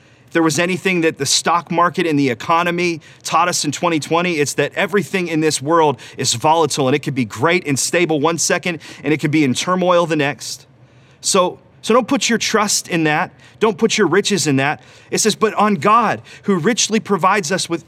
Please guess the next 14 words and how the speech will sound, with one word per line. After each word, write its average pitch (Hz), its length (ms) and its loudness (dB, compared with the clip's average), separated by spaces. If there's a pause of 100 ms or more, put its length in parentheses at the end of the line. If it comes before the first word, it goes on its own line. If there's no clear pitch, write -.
everything 233 500 0
to 214 180 0
enjoy." 190 520 0 (560)
They 196 140 4
are 214 80 6
to 185 80 2
do 160 160 0
good, 226 380 6
to - 100 -2
be 156 160 2
rich 180 320 0
in 170 120 -4
good 143 180 0
works. 202 600 -4